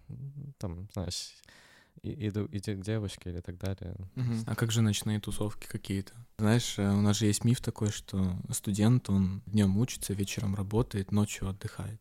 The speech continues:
Speaker 1: Знаешь, у меня, э, бывают иногда такие тусовки, но так как у меня график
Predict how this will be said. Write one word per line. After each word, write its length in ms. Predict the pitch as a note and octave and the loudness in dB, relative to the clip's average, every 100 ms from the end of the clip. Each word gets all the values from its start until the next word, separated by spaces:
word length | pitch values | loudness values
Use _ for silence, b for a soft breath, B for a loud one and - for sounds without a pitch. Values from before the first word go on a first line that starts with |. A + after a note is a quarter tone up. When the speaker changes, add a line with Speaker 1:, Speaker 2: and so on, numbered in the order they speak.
| - | -4
Speaker 1:
Знаешь, 460 | A2 A#2+ E3 F3 A2+ | 0 2 2 2 2
у 40 | |
меня, 360 | A2+ G#2+ G#2+ G#2 | 4 6 4 2
э, 180 | - - - A2+ | -2 -2 -2 0
бывают 360 | A2+ A2 F2+ - - - - - - | 2 4 4 0 -6 -10 -12 -12 -4
иногда 340 | G2 G2 G2 | 0 2 0
такие 220 | F#2+ - | 0 -4
тусовки, 480 | - - B2 - - | -8 -4 -4 -2 -2
но 240 | G#2 G#2+ G2+ | 2 2 0
так 260 | - G2 | -4 -6
как 200 | G2+ - | -8 -4
у 40 | G2 | 0
меня 320 | F#2+ G2 G2 | 2 2 0
график 540 | - G2+ - G2 - | 0 -2 -2 -4 -6